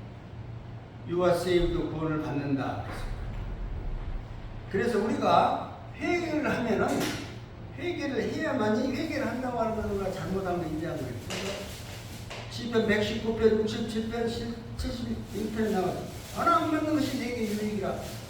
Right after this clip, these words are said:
권한을 받았기 때문에 내가 주 말씀을 이제 지키나이다 그랬어요. "Before I was afflicted," 내가 고난 당하기는 "I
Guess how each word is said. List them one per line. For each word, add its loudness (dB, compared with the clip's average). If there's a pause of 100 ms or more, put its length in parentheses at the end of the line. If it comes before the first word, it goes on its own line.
권한을 0
받았기 2
때문에 0 (520)
내가 6 (920)
주 0
말씀을 2 (480)
이제 2 (920)
지키나이다 2
그랬어요. -4 (480)
"Before 8
I 12
was 10
afflicted," 2
내가 6
고난 2
당하기는 2
"I 2